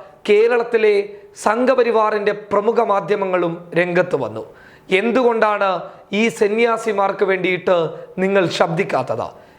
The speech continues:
ഈ സന്യാസിമാരെ കൊന്നത് മുസ്ലിങ്ങളായതുകൊണ്ടാണ് രാഹുൽ ഗാന്ധിയും കോൺഗ്രസിൻ്റെ നേതാക്കന്മാരും ഒന്നും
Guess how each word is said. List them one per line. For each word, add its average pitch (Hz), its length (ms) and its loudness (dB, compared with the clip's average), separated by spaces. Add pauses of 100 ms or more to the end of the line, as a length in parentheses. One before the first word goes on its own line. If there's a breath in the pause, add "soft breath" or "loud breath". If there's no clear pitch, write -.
(200 loud breath)
ഈ - 20 4 (160)
സന്യാസിമാരെ 226 760 2
കൊന്നത് 202 320 2 (520 loud breath)
മുസ്ലിങ്ങളായതുകൊണ്ടാണ് 220 1200 0 (560 loud breath)
രാഹുൽ 208 400 0
ഗാന്ധിയും 202 420 -2 (400 loud breath)
കോൺഗ്രസിൻ്റെ 226 680 2
നേതാക്കന്മാരും 202 720 0 (520)
ഒന്നും 214 280 2